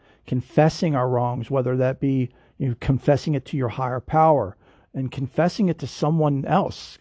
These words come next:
confessing it to someone else i-, in a group, you know, in an, an addiction group,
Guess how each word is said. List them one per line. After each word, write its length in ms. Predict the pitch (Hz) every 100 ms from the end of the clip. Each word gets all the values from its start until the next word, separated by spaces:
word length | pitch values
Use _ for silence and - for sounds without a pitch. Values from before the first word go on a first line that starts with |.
| -
confessing 600 | 160 151 - 156 - 170
it 140 | 165
to 100 | -
someone 400 | - 175 160 151
else 220 | 151 160 170 _ _ _ _
i-, 160 | 147 151 -
in 160 | 156
a 60 | 151
group, 440 | 143 190 - - - -
you 140 | 127
know, 240 | 117 131 143
in 100 | 135
an, 100 | -
an 120 | 135
addiction 480 | 131 147 - 151 131
group, 420 | 147 220 110